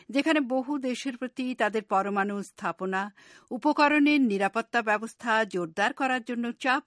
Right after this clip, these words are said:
দেয়া হয়েছে, যাতে করে সেই সব সরঞ্জাম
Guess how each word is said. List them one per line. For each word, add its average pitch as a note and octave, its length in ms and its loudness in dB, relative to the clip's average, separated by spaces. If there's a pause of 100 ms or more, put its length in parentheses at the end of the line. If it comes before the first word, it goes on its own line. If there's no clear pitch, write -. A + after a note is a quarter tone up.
দেয়া D#3 180 -6
হয়েছে, D#3+ 460 -10 (480)
যাতে G3 300 -2
করে A3+ 240 -6
সেই G#3 240 -6
সব A3 240 -6
সরঞ্জাম G3 640 -2